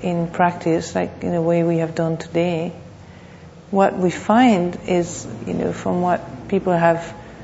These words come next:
tell me over the many years now, is often a, a kind of an entity there who is, keeps hanging on to the past.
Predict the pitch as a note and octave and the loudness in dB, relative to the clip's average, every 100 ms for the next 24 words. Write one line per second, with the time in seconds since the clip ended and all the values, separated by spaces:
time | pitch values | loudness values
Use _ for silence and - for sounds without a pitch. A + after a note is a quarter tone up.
0 | - - - A#3+ C4+ A#3 F3 - F3 E3+ | -18 -14 6 8 10 8 6 6 4 4
1 | D#3+ F3 - E3+ D#3+ D#3+ E3 G#3 F#3+ E3 | 2 0 0 0 2 2 4 4 4 0
2 | E3 E3 D3+ E3+ F#3 - - - - - | -2 -4 -4 -6 -8 -16 -18 -18 -18 -16
3 | - - - - - G3+ G3 G3 G#3+ A3+ | -16 -18 -18 -6 2 4 2 2 2 4
4 | B3 A3 F3+ - F3+ E3+ E3 - - F#3 | 4 4 4 0 0 0 -2 -4 -6 -6
5 | F3+ F#3 F#3 - F#3+ F#3+ - A3 A#3+ A3 | -6 -4 -2 -2 0 0 4 4 4 0
6 | - E3+ D#3+ E3 D#3+ E3 E3+ F#3 F#3 F3+ | 0 -2 -2 -2 -4 -2 -2 2 2 2
7 | - - - - - - - - - - | -4 -16 -20 -20 -20 -20 -20 -20 -20 -6
8 | - A#3+ - - G#3+ G3 F#3+ F#3 F3+ F3 | -2 -2 -2 2 4 4 2 2 0 -2
9 | F3 - G3+ F3+ E3 - - | -4 -4 -4 -4 -6 -10 -16